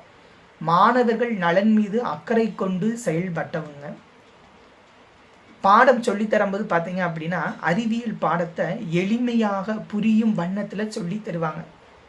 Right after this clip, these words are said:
நான் சுமாரா தான் படிப்பேன். என்னையெல்லாம் பக்கத்துல கூப்பிட்டு வச்சு சொல்லி கொடுப்பாங்க, படிக்க வைப்பாங்க,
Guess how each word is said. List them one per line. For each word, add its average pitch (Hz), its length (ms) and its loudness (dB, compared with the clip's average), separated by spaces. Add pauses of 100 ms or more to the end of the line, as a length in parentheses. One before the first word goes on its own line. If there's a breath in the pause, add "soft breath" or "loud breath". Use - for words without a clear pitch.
(880)
நான் 175 180 2 (100)
சுமாரா 202 280 4
தான் 214 200 2
படிப்பேன். 180 480 -4
என்னையெல்லாம் 180 600 0 (460 loud breath)
பக்கத்துல 226 640 0 (200)
கூப்பிட்டு 277 400 -6
வச்சு 208 540 -2 (240)
சொல்லி 208 420 -2
கொடுப்பாங்க, 170 540 -2 (220)
படிக்க 226 380 0
வைப்பாங்க, 170 600 0